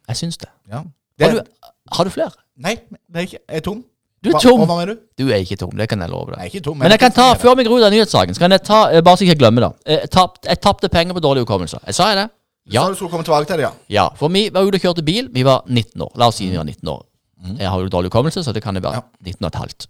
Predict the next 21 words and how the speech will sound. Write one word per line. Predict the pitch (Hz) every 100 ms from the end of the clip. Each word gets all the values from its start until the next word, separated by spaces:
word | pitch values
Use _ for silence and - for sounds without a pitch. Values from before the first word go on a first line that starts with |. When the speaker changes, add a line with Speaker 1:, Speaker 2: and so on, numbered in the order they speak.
| -
Speaker 2:
Mm. | 113 69 - - - _ -
Speaker 1:
Men | 190 135 73 _ _
vi | 151
kjørte | 147 156 143 170 165
i | - 127 95
en, | 107 104 98
eh, | 95
bil | 107 165 175
til | 156
en |
kamerat | 135 127 160 202
av |
meg, | 220 226 _ _ _ _ _ _ _ _ -
og |
så | 123
skulle | 117 131
vi | 139
opp | 143
og | 175
snu | - 139 214 311 202 _ _
Speaker 2:
Mhm. | 101 208